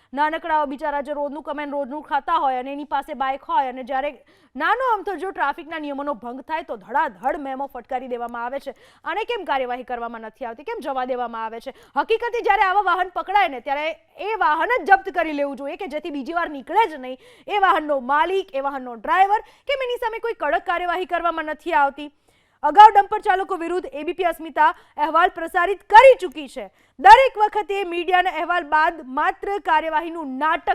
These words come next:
થાય છે. આ નાટકો બંધ કરો, હકીકતની કાર્યવાહી કરો.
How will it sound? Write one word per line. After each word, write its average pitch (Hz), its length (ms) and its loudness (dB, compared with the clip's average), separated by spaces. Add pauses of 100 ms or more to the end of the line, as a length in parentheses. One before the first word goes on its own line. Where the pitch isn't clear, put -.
(100)
થાય 277 160 -4
છે. 349 80 -8
આ 302 80 0
નાટકો 285 440 -6
બંધ 294 400 -2
કરો, 381 420 2 (400)
હકીકતની 403 600 0
કાર્યવાહી 381 520 0
કરો. 381 340 0